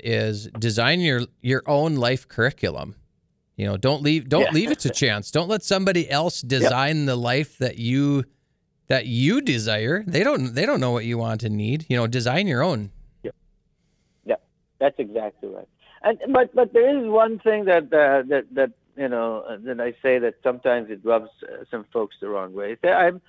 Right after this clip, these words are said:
Speaker 2: I'm against this, uh, vision board thing. You're familiar with the vision board idea, Pat?
Speaker 1: Yes, I love it, actually.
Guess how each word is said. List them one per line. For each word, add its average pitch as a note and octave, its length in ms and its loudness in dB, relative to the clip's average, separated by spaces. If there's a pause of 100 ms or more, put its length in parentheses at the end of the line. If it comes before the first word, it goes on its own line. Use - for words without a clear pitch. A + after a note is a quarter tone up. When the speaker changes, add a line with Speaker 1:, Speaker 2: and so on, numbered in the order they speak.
(380)
Speaker 2:
I'm G#3 180 0
against B3 420 2
this, G3+ 200 4 (280)
uh, D3 460 6
vision C3 640 2
board F#2+ 240 0 (100)
thing. F#2 240 -12
You're A#2 80 -8
familiar C#3+ 460 -2
with C3+ 160 -2
the C3 80 -2
vision B2+ 400 -2
board B2+ 200 0
idea, B2+ 440 -2
Pat? B2+ 240 -12 (100)
Speaker 1:
Yes, A#2 460 -2
I C3 100 0
love C3+ 300 0
it, G#2+ 100 -2
actually. G#2+ 500 -4